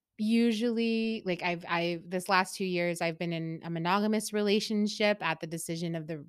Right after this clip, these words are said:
relationship, people in the relationship, uh, the conversations that were had. Um, but I have been polyamorous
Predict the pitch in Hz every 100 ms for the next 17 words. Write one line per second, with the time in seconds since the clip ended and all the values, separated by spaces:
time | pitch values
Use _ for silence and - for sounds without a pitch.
0 | - 165 156 165 160 160 160 - - _
1 | - 208 233 202 165 151 220 254 254 294
2 | 339 - 143 147 160 180 160 170 175 180
3 | 170 170 170 202 226 240 240 - - -
4 | - - - 175 170 175 170 175 175 175
5 | 165 180 190 165 160 160 165 165 165 170